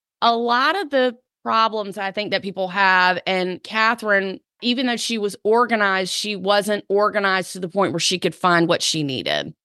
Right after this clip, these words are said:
And when you hang like with like in the closet, it's just a game changer, total game changer.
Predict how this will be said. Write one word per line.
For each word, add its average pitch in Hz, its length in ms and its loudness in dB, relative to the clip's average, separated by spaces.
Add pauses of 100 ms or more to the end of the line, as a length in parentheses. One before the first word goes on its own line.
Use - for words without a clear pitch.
(540)
And 190 580 2 (380)
when 254 540 2
you 240 340 -2
hang 202 640 0
like 175 420 0
with 175 220 -4
like 165 560 0
in 170 120 -4
the 160 80 -6
closet, 160 680 0
it's 185 200 0
just 208 260 -6
a 180 40 -2
game 156 360 2
changer, 95 640 -6 (120)
total 208 560 0 (300)
game 180 260 4
changer. 156 460 0